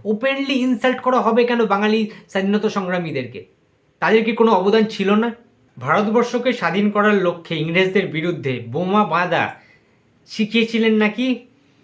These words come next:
কৃপাল সিং। কে ভাই কৃপাল সিং? হেমচন্দ্র কানুঙ্গ কোথায় গেলেন? তার নাম ইউসি করা হয়নি। তাহলে ভাবো, যে আলটিমেট বোমা বাঁধা শিখিয়েছিলেন, সেই প্রশিক্ষণগুলো দিয়েছিলেন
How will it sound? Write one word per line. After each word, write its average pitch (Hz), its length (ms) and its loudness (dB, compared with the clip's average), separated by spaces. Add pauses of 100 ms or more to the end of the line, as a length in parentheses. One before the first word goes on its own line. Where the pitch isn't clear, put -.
(540)
কৃপাল 254 440 4
সিং। 120 380 -6 (800)
কে 254 200 4
ভাই 220 240 2
কৃপাল 214 400 2
সিং? 233 280 -4 (360)
হেমচন্দ্র 254 760 2
কানুঙ্গ 269 480 2
কোথায় 214 380 2
গেলেন? 123 240 0 (580)
তার 233 340 0
নাম 269 420 0 (340)
ইউসি 254 380 4
করা 180 240 0
হয়নি। 110 340 -6 (840)
তাহলে 208 180 2
ভাবো, 180 240 -2
যে 240 580 2 (480)
আলটিমেট 220 680 2
বোমা 170 400 0
বাঁধা 190 340 -2
শিখিয়েছিলেন, 196 720 -4
সেই 185 200 -6
প্রশিক্ষণগুলো 185 720 -6
দিয়েছিলেন 143 720 -6